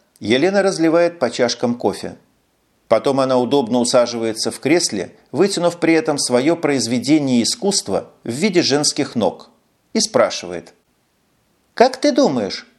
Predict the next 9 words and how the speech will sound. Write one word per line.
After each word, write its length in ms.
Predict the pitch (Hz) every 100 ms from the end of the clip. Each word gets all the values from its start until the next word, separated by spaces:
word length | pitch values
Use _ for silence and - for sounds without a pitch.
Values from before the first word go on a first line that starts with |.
| _
чем 220 | - 294 240
я 140 | 180
занималась 600 | 160 170 180 156 127 123
всё 180 | - 147
это 220 | 135 139
время?» 420 | 131 107 92 90 _ _ _ _ _ _ _ _ _ _ _
«Представления 1040 | 127 135 123 - 151 151 139 113 107 110
не 280 | 110 110 107
имею». 420 | 104 101 95 95